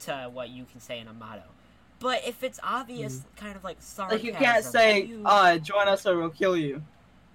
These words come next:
Speaker 1: Yeah, exactly. Like
Speaker 2: Actually, we made our motto.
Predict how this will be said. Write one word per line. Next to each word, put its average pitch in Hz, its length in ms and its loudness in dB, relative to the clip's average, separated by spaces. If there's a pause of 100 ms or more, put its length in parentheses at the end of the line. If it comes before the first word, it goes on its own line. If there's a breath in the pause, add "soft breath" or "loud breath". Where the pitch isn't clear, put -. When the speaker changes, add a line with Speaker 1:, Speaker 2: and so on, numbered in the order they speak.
Speaker 1:
Yeah, 185 240 -6 (300)
exactly. 185 580 -12
Like 269 260 4
Speaker 2:
Actually, 185 600 2 (760)
we 170 120 2
made 185 160 2
our 170 180 2
motto. 156 340 -6